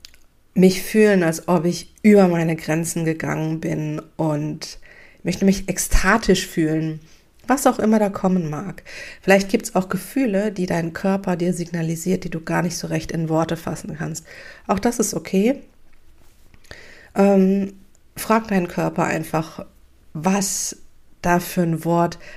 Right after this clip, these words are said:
passt. Und wenn du mit deinem Körper eine eigene Sprache entwickelst und einfach sagst, "Ich möchte mich fühlen nach, ähm,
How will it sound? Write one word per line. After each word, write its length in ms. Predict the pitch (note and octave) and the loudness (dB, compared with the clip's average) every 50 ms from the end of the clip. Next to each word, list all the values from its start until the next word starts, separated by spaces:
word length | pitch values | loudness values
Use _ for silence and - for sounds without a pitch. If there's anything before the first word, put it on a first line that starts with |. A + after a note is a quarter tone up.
| - - - | -14 -12 0
passt. 380 | - F#3+ G3 G3+ G3 - - | 2 2 2 2 -2 -6 -4
Und 200 | - F3 F3 D#3+ | -2 -2 0 4
wenn 260 | F3 F#3+ G3+ G3+ G3 | 4 4 4 4 2
du 400 | G3 A#3 B3+ A#3+ F#3+ F#3+ G#3 A3+ - - - - - - - | 2 4 6 6 6 6 6 2 -2 -10 -18 -20 -20 -10 -4
mit 140 | - F#3+ F#3+ | -4 0 2
deinem 240 | G3 F3+ E3+ E3+ E3 | 2 2 2 0 -2
Körper 380 | - - F3+ G#3 A3 A3 G3+ | 0 2 2 2 2 2 0
eine 180 | F3 F3 E3 - | -2 -2 -2 0
eigene 320 | D3+ D#3 D#3+ F#3 F3+ F3 | 2 2 2 2 2 0
Sprache 500 | E3+ - - - - - F3+ G3 G3 F#3+ | -2 -6 -8 -8 -6 -6 -4 -4 -4 -4
entwickelst 640 | F3 E3+ E3+ - - D#3 - - - - F3+ F3 - | -6 -6 -6 -6 -6 -6 -6 -6 -6 -6 -6 -6 -6
und 120 | F3+ E3+ - | -8 -8 -6
einfach 320 | - D#3 - - D#3+ D#3+ | -8 -8 -8 -8 -8 -8
sagst, 400 | - - D#3+ D#3 D3+ - - - | -6 -6 -6 -6 -6 -8 -10 -6
"Ich 180 | - F3+ - - | -6 -6 -4 -2
möchte 320 | E3+ E3 E3 E3 - - | -2 -2 -2 -2 -4 -4
mich 200 | F3 E3+ E3+ E3+ | -4 -4 -6 -8
fühlen 440 | - - - F3 F3+ F#3+ G3+ G3 F#3+ | -10 -8 -4 -2 -2 0 0 0 0
nach, 460 | E3+ E3 D#3+ D#3+ E3 E3 - - - - - - - - - - - - - - - - - - - - - - - - - - - - - - - - - - - - - - | 0 0 -2 -4 -4 -6 -10 -16 -20 -20 -20 -20 -20 -20 -20 -20 -20 -20 -20 -18 -18 -20 -20 -20 -20 -20 -20 -18 -18 -18 -16 -16 -16 -16 -16 -18 -18 -18 -18 -18 -18 -20 -2 2
ähm, 840 | F3+ F3 E3+ D#3+ D#3+ D#3+ D#3 D#3 D3+ D3+ D3+ D3+ D3 - - F3+ F#3 | 4 4 4 2 0 -2 -2 -2 -2 -4 -4 -4 -6 -6 -8 -10 -12